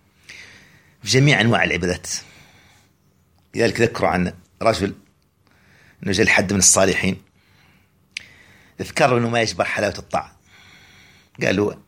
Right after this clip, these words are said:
"أعمل أعمال البر ولا أجد حلاوة ذلك في قلبي".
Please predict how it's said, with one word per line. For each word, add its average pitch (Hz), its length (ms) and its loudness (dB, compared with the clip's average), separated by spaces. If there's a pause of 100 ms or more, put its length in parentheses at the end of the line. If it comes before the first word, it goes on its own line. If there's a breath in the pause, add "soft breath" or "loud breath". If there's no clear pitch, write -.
"أعمل 101 320 0
أعمال 95 280 2
البر 92 400 -2 (840 soft breath)
ولا 104 340 0
أجد 104 260 0
حلاوة 101 560 2
ذلك 95 400 0
في 95 120 -4
قلبي". - 420 -8